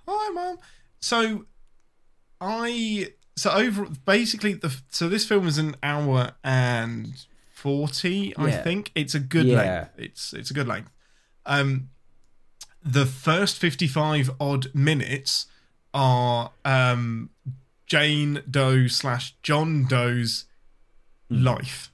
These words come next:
Speaker 1: Literally, it's a biography. And it's slow.
Speaker 2: It is a bit
Speaker 1: There are
Speaker 2: slow.
Speaker 1: some dramatic bits in it.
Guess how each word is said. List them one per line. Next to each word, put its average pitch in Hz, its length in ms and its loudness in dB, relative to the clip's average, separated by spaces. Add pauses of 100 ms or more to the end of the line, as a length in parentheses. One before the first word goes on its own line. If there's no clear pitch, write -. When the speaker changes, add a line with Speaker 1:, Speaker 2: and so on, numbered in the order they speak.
(360)
Speaker 1:
Literally, 151 480 0
it's 139 180 2
a 143 80 4
biography. 131 800 0 (1700)
And 135 140 0
it's 123 240 -4
slow. - 420 -4 (560)
Speaker 2:
It 113 180 0
is 117 200 0
a 123 40 2
bit 123 180 -2
Speaker 1:
There 143 120 4
are 147 40 4
Speaker 2:
slow. 165 180 4
Speaker 1:
some 165 240 -2 (140)
dramatic 135 520 -2
bits - 280 -8
in 120 100 -8
it. 151 180 -4